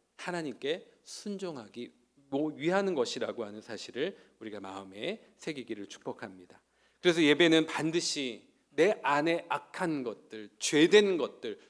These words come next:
불순종한 것들을 주님 앞에 내어놓고 회개하고, 또한 순종에 대한 마음을 품고 우리가 결단하고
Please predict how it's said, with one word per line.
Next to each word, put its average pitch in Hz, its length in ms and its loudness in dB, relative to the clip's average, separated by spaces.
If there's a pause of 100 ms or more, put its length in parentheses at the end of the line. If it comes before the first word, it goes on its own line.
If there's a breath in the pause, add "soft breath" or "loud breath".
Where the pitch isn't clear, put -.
(120 soft breath)
불순종한 214 1000 2
것들을 131 440 -2
주님 127 260 -6
앞에 104 380 -10
내어놓고 139 680 2 (480)
회개하고, 127 720 -8 (260)
또한 196 400 0 (200 loud breath)
순종에 233 600 -4
대한 127 300 -6
마음을 101 380 -8
품고 185 680 -6 (220)
우리가 120 320 -6
결단하고 160 880 4